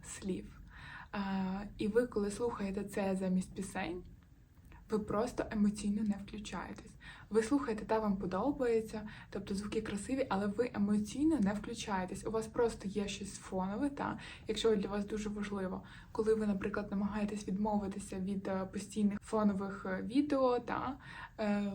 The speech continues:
фонових, е, пісень,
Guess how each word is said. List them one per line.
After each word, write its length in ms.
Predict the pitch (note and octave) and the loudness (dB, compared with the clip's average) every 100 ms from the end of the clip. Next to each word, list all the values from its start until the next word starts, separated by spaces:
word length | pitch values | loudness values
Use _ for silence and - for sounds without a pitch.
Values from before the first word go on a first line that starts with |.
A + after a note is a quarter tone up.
| G3 | -2
фонових, 680 | A3 G#3 G3 F#3+ F#3+ - - | 2 4 4 2 -4 -4 -6
е, 840 | G3+ G#3 G#3 - G#3 G#3+ G3+ G3+ G3+ | -6 -4 -4 -4 -6 -4 -2 -4 -4
пісень, 480 | G#3+ - F#3+ C#4 | -6 -4 -2 -2